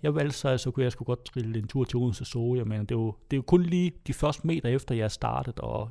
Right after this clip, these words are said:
og jeg skulle ikke have ret mange, øh, st-, stop og starter, øh, på sådan en tur. Men da jeg startede op hjemmefra, der var der ingenting. Så stoppede jeg ved bageren. Da jeg startede igen, der var der ingenting.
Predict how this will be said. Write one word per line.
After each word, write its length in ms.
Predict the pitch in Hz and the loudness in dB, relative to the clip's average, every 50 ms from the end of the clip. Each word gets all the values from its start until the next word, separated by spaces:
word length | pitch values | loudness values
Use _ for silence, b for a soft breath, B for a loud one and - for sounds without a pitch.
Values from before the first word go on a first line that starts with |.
| - - | -6 -4
og 140 | 131 127 123 | -4 -2 -2
jeg 100 | 120 - | -2 -4
skulle 220 | - - 135 139 | 0 2 2 2
ikke 120 | 135 - | 2 2
have 100 | - 127 - - | -2 -2 -2 -2
ret 160 | 117 - - | -2 -2 -2
mange, 280 | 117 110 110 113 107 - - - - | -2 -2 -2 -2 -4 -6 -8 -12 -8
øh, 520 | 123 117 110 107 101 101 101 98 98 98 98 | -6 -4 -4 -4 -4 -4 -4 -4 -6 -6 -6
st-, 460 | 92 - - - - - 139 - 110 | -8 -10 -14 -18 -14 -12 -10 -10 -10
stop 200 | 107 - 113 104 | -8 -6 -6 -6
og 80 | - - | -6 -4
starter, 420 | - 117 120 131 123 101 - - - - | -4 -2 -2 -2 -4 -4 -6 -8 -10 -8
øh, 200 | 123 113 110 - | -6 -6 -6 -6
på 100 | - 110 | -6 -4
sådan 200 | - 131 113 110 | -2 -2 -2 -2
en 40 | 107 | -2
tur. 320 | - 120 120 117 104 - - b b b b b b b b b b b b b b b b | -4 -6 -4 -4 -6 -8 -12 b b b b b b b b b b b b b b b b
Men 120 | b 147 131 | b 0 2
da 80 | 127 | 2
jeg 160 | 127 165 220 220 | 2 2 0 0
startede 280 | - - 147 139 165 | -2 -4 -4 -2 -4
op 120 | 180 - 151 | -4 -4 -2
hjemmefra, 320 | 143 175 190 - 190 185 | -2 -2 -2 -2 -2 -4
der 60 | 196 | -2
var 120 | 196 185 165 | -2 -4 -4
der 60 | 151 | -4
ingenting. 400 | 151 165 180 - 180 175 180 - _ _ - | -4 -4 -6 -6 -6 -8 -8 -10 _ _ -8
Så 80 | 202 | -6
stoppede 300 | - - 120 104 - 101 | -4 -2 -4 -4 -4 -6
jeg 40 | 95 | -8
ved 80 | 95 - | -8 -8
bageren. 400 | - 113 120 151 180 170 143 131 | -6 -6 -4 -4 -4 -4 -4 -4
Da 80 | 135 | -4
jeg 80 | 143 139 | -4 -4
startede 340 | - - 170 170 175 170 175 | -2 -2 -2 -2 -2 -2 -4
igen, 160 | 175 180 170 | -4 -4 -4
der 120 | - 160 | -4 -4
var 120 | 117 95 90 | -4 -4 -6
der 80 | - | -6
ingenting. 380 | 101 127 160 190 - 165 165 | -4 -4 -4 -4 -4 -6 -8